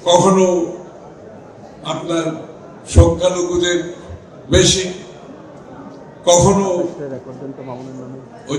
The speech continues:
যে বেবি ট্যাক্সি, ইলেকট্রিক ট্যাক্সি, ওগুলার কে, ওগুলার মাধ্যমে এবং প্রতিনিয়ত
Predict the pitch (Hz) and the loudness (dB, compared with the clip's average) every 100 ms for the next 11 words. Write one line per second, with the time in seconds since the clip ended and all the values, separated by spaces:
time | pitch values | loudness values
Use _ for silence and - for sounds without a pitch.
0 | 165 170 165 151 - - 160 165 180 185 | -4 -2 -2 -4 -10 -4 4 4 6 2
1 | - 190 180 170 175 - - - - 151 | 0 -2 -4 -4 -6 -8 -14 -14 -4 2
2 | 185 185 190 175 - 175 - 180 165 - | 2 4 4 4 0 -2 -2 -4 -2 -4
3 | - - 160 170 180 180 180 - - - | -6 -4 0 6 10 8 8 -2 -10 -14
4 | - - - - - - 180 165 160 160 | -16 -16 -16 -16 -14 0 6 6 4 0
5 | 185 190 185 170 170 131 175 180 180 - | 4 6 6 4 6 8 8 8 4 0
6 | - - - - - - - - - 160 | -10 -12 -16 -18 -16 -16 -16 -18 -10 0
7 | 190 233 233 226 - - 208 214 - 254 | 8 8 8 2 -6 -2 2 2 6 4
8 | 226 202 220 214 | 6 4 8 8